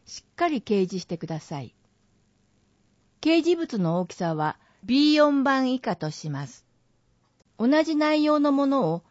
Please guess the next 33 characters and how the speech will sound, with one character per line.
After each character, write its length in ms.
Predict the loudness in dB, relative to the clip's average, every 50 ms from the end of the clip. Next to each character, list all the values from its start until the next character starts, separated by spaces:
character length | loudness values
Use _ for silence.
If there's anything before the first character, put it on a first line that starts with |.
| _ _ -4
二 140 | 0 2 2
枚 320 | 4 4 4 2 2 0
以 20 | 0
上 200 | 0 0 0 0
掲 260 | 0 0 0 0 0
示 100 | -2 -6
す 160 | -6 -6 -6
る 80 | -6 -4
こ 140 | -6 -6
と 120 | -4 -4 -4
は 120 | -4 -4
で 100 | -6 -8
き 140 | -8 -6 -6
ま 120 | -6 -6
せ 200 | -6 -6 -8 -8
ん。 140 | -8 -8 -14 _ _ _ _ _ _ _ _ _ _ _ _ _ _ _ _ _ _ _ _ _ _ _ _ _ _ _ 0
営 260 | 2 6 6 6 6
利、 240 | 4 2 0 -2 -4 _
政 400 | -18 -6 0 4 6 6 6 4
治、 220 | 0 -4 -6 -6 -8
宗 300 | -12 -10 -6 -4 -4 -4
教 220 | -2 -2 -2 -2 0
活 280 | -2 -4 -2 -2 -2
動 180 | -2 0 0 0
に 180 | 0 0 -2
は 160 | -2 -4 -6 -8
使 220 | -12 -10 -6 0
用 180 | 2 2 2 2
で 120 | 0 -2
き 140 | -4 -2 -4
ま 140 | -4 -4 -6
せ 180 | -6 -6 -6 -6
ん。 160 | -6 -8